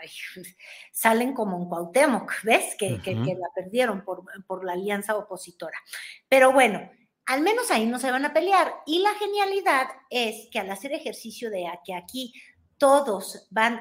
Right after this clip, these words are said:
Speaker 1: a respetar la encuesta, pues ya le dejó muy claro al único candidato presidencial que dice que la encuesta no es el método,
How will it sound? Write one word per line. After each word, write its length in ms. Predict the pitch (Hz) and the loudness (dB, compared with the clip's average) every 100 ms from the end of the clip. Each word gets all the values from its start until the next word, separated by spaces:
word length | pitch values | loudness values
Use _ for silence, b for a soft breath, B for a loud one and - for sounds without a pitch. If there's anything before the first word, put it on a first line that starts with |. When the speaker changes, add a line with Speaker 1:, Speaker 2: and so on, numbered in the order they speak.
| - | -8
Speaker 1:
a 80 | 175 | -10
respetar 520 | 165 - - - 196 | -8 -12 -14 -10 -6
la 100 | 240 | -6
encuesta, 680 | 277 277 254 233 - 233 240 B B _ _ | -6 -2 -2 -2 -2 -4 -4 B B _ _
pues 200 | 269 277 | 0 6
ya 180 | 339 | 6
le 100 | 370 | 6
dejó 300 | 330 277 277 | 2 0 0
muy 220 | 262 262 262 | -2 -4 -8
claro 580 | 262 220 196 196 - _ _ - | 0 0 2 -4 -10 _ _ -2
al 460 | 208 196 196 214 - | 0 2 0 -4 -6
único 440 | 302 311 311 277 254 | -4 -2 -2 -4 -4
candidato 540 | 202 185 202 208 214 | -8 -6 -4 -2 -4
presidencial 680 | - - 190 175 180 202 202 | -12 -14 -12 -12 -10 -10 -8
que 120 | 190 | -10
dice 340 | 190 226 226 208 | -8 -10 -10 -10
que 100 | 180 | -10
la 100 | 170 | -10
encuesta 440 | 180 208 214 175 | -8 -8 -8 -8
no 100 | 180 | -8
es 160 | 202 - | -6 -4
el 120 | 254 | 2
método, 580 | 294 311 269 254 277 | 4 4 2 2 0